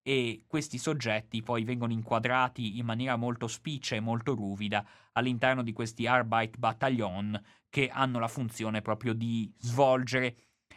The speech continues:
lavori di bassa manovalanza e garantire braccia pronte a lavorare per le istanze belliche, civili e industriali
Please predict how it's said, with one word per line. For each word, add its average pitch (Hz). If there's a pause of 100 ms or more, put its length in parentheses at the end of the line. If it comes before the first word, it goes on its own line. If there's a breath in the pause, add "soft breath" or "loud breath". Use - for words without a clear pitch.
(180 loud breath)
lavori 131
di 117
bassa 127
manovalanza 113 (220 loud breath)
e 123
garantire 120
braccia 127
pronte 127
a 110
lavorare 107
per 110
le 113
istanze 117
belliche, 117
civili 120
e 110
industriali 104